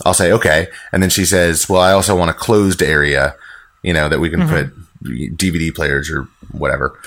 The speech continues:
Speaker 1: Um, so then I'll sketch it out three or four different ways with different designs. Uh, then I'll hand it to her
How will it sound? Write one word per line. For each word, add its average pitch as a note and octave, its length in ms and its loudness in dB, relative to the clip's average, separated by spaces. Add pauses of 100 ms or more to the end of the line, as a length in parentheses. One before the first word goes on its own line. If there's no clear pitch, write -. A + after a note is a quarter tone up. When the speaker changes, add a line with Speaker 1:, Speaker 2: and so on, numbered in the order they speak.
(380)
Speaker 1:
Um, D#2 400 2
so - 140 4
then A#2 100 6
I'll A2+ 80 6
sketch - 320 2
it A#2 40 6
out G#2 200 4
three A#2 200 2
or G2+ 60 4
four G2+ 220 2
different F#2 260 0
ways F2 320 2
with E2+ 120 -8
different F2+ 240 -2
designs. E2 680 0 (400)
Uh, D#2 380 4
then F#2+ 100 4
I'll F2 140 4
hand G2 220 2
it F2+ 100 -2
to F2+ 80 0
her F#2 420 4